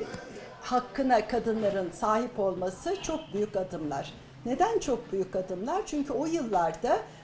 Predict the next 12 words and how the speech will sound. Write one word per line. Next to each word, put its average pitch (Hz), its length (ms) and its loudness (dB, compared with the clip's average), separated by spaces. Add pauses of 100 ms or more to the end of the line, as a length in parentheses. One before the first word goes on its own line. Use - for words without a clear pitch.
bugün 254 360 2
dünyanın 269 420 2
en 302 220 2
gelişmiş 208 500 -2
ülkeleri 185 560 0
olan, 180 420 2 (260)
işte 220 220 0
Kuzey 240 300 4
Avrupa 226 440 4
ülkeleri, 226 800 2
İsviçre 208 600 -2
dahil 208 420 2